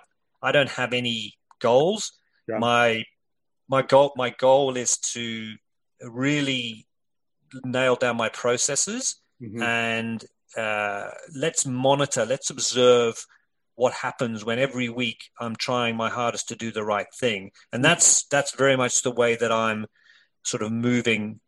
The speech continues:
Speaker 1: now. It's let's lock down the processes, the things that you've got the most amount of influence on.
Speaker 2: Mm-hmm.
Speaker 1: If you really want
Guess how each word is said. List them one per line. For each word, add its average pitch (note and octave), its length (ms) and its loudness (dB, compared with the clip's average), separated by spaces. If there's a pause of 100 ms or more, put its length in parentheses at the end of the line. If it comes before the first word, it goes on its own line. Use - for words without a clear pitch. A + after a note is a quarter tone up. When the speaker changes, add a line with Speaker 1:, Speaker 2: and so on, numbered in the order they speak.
Speaker 1:
now. A2+ 400 0
It's - 240 0
let's C#3+ 340 4
lock C#3+ 300 2
down D#3+ 220 0
the E3 80 -4
processes, A#2 760 0
the A#2 100 -6
things C3+ 300 -4
that B2 180 -12
you've A#2+ 80 -14
got A#2 200 -4
the - 60 -10
most A2+ 300 -4
amount A#2+ 220 -2
of B2+ 80 -4
influence A2+ 540 -4
on. G#2+ 240 -2 (280)
Speaker 2:
Mm-hmm. A2+ 120 -16
Speaker 1:
If B2 180 -2
you A#2+ 100 -4
really D#3 960 0 (360)
want B2+ 400 0